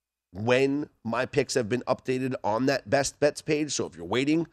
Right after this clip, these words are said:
be patient. Yeah, and I get your tweets. I know people tweet at me and they're like, "Hey, where's the, where's the bets? Where's the bets? Where's the-" I got you. Okay. I wanna make sure you get 'em with plenty of time to put 'em in before first pitch.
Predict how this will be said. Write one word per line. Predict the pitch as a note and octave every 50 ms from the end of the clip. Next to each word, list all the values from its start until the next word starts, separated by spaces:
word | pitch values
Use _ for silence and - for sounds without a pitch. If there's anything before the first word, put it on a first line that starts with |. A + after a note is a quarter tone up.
| _ _ _ _ _ _ _ _ _
be | - - -
patient. | - - C#3 F3 E3 - F3+ F#3 F#3 - - - _ _ _ _ _ _ _ _ _ _ _ _ _
Yeah, | - F#2+ B2 C#3+ G#2+ F#2+
and | G#2 A2 -
I | G2
get | F#2 E2 D#3+ E3 -
your | F#3
tweets. | E3 - - D3+ D#3+ D#3 - C#3
I | C3 D3+
know | D3+ D3 D3 C#3+
people | - C3+ - -
tweet | D3 - - C#3+ C#3
at | C#3 C#3 -
me | - C#3+ D3
and | D3 C#3 B2
they're | A#2+ A#2
like, | A#2 B2 B2 -
"Hey, | D3 D3+
where's | D3+ A#2+ A#2 A#2+ A#2+
the, | - C3
where's | A2 G#2 A2 A#2+ A#2+
the | C#3+
bets? | D#3 D3+ - - -
Where's | G#2+ G#2+ A2+
the | -
bets? | F#3 - B2+ - -
Where's | - -
the-" | - _ _ _ _ _ _ _ _ _ _ _ _ _ _ -
I | -
got | - D4 - B2 - -
you. | - - _ _ _ _ _ _ _ -
Okay. | G3 F#3+
I | - _ _ _ _ _ _ _ _ _ _ _ _ _ _ _ _ _ _ _ _ -
wanna | A#2+ D3 E3
make | F3+ F3 -
sure | - D#3+ E3+
you | D#3+
get | C3+ E3 D#3+
'em | E3+ D#3
with | D3 -
plenty | - D#3 D#3 E3 E3+
of | D#3+ -
time | - D3+ D#3 D3+
to | C3 B2+
put | - D3 C3+
'em | C#3+ C#3+
in | C#3+ C#3+ C3+
before | B2+ - - C3 B2+
first | - B2+ B2 - -
pitch. | - - - - - -